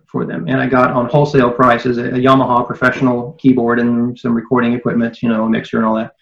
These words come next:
And suddenly, without my intending it, my music composing came back, and I spent two years with this music kind of pouring out of me as a total obsession. And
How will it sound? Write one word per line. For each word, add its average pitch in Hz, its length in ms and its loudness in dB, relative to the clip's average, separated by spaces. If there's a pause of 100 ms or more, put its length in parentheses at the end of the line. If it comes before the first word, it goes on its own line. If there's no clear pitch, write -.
(560)
And 135 400 8
suddenly, 165 680 4
without 135 240 6
my 131 120 6
intending 131 360 4
it, 123 60 0
my 120 140 0
music 143 320 4
composing 117 460 0
came 117 220 0
back, 113 260 -2
and 120 80 -2
I 117 60 0
spent 131 400 2 (1080)
two 160 160 2
years 147 460 6
with 123 120 -6
this - 160 -8
music 127 340 2
kind 117 180 0
of - 160 -8 (100)
pouring 123 280 2
out 123 120 4
of 117 80 2
me 113 100 0
as 113 100 -6
a - 180 -12
total 160 300 4
obsession. - 480 -12 (540)
And 123 520 2